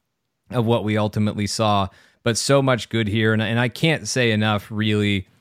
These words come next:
about the performances. I, I think that the, the acting in this series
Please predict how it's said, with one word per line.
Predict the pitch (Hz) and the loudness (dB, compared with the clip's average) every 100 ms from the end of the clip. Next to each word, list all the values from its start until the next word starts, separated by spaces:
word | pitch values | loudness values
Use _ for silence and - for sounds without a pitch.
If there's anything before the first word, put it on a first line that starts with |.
| _ _ - | _ _ -2
about | 110 110 104 104 - 101 | 0 2 2 0 -4 -4
the | 107 101 98 | -2 0 -2
performances. | - 117 - 104 101 95 - 95 92 | -4 -6 -2 -2 0 -2 -4 -6 -4
I, | 107 | -4
I | 107 104 | -4 -4
think | - 107 92 | -4 -4 -4
that | 104 104 101 - | -4 -2 -4 -4
the, | 107 104 98 | -4 -4 -4
the | 117 117 | -6 0
acting | 113 117 - 117 113 110 | 2 2 0 0 2 0
in | 113 107 | 0 0
this | 107 104 | 0 0
series | - 110 107 107 104 95 | -2 0 0 2 0 -4